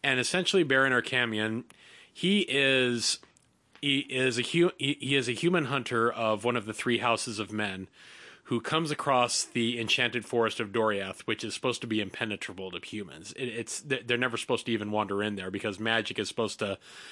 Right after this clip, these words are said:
wind up, um, confusing them, and then they fall asleep, and they're, they're never supposed to go in there.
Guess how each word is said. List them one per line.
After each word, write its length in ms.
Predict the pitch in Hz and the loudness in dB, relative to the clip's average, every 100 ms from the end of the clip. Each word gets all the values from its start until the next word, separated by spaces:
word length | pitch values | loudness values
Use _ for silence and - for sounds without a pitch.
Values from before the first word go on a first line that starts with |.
| - - | -20 -10
wind 260 | - 117 113 | -2 0 2
up, 220 | 113 107 - | 2 0 -6
um, 380 | 113 101 98 - _ | -6 -6 -8 -18 _
confusing 460 | - 117 135 117 127 | -8 -2 0 0 0
them, 180 | 120 117 | 0 0
and 100 | 110 | 0
then 80 | |
they 80 | 110 | -2
fall 220 | 101 127 117 | -2 0 0
asleep, 500 | - 123 113 110 - - | 0 0 0 0 -6 -10
and 420 | 113 101 101 104 | -8 -6 -8 -4
they're, 160 | 117 120 | 0 0
they're 180 | 117 117 | 0 0
never 160 | 110 | -2
supposed 240 | 107 123 104 | -2 -2 0
to 40 | |
go 140 | 107 | 0
in 80 | 101 | 0
there. 160 | 87 | -4